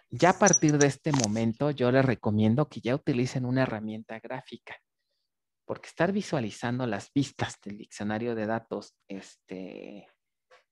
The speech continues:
así, digamos, en S Q L Plus a veces es muy engorroso, ¿no? Porque tienen que estar formateando, luego no se ven bien. Entonces, ya ahorita mi sugerencia es utilizar una herramienta gráfica.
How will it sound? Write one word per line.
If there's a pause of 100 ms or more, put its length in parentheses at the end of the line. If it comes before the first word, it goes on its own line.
(240)
así,
digamos, (540)
en
S
Q
L
Plus
a
veces
es
muy
engorroso,
¿no?
Porque
tienen
que
estar
formateando,
luego
no
se
ven
bien. (880)
Entonces, (220)
ya
ahorita
mi
sugerencia
es (760)
utilizar
una
herramienta
gráfica.